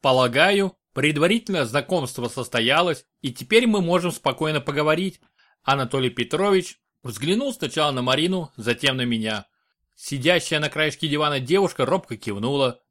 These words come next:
я же просто пожал плечами. Он что, ожидал, что я начну спорить? Или делано восторгаться ситуацией? Делать мне больше нечего.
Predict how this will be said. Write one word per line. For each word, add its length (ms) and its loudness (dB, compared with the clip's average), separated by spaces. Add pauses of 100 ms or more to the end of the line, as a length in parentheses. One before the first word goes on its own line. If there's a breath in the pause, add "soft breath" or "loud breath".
я 300 0
же 120 -4
просто 400 -2
пожал 320 0
плечами. 580 -2 (640)
Он 180 -2
что, 500 0
ожидал, 500 2
что 160 -4
я 240 0
начну 260 -4
спорить? 540 -2 (400)
Или 300 2
делано 680 0
восторгаться 640 0
ситуацией? 840 0 (320)
Делать 580 0
мне 120 -2
больше 320 -2
нечего. 560 -2